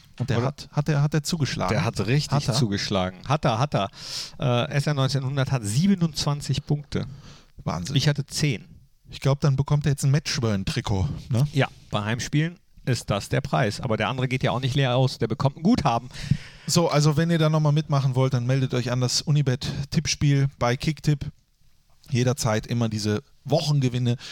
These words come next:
Speaker 1: möglich. Äh, jetzt ist, ähm,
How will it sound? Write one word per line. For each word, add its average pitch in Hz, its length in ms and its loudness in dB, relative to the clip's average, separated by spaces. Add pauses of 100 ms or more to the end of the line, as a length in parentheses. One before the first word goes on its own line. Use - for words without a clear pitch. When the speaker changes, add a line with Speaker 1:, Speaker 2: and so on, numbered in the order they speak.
(280)
Speaker 1:
möglich. 151 640 2 (280)
Äh, 147 400 4 (300)
jetzt 165 300 0
ist, - 400 0
ähm, 165 680 0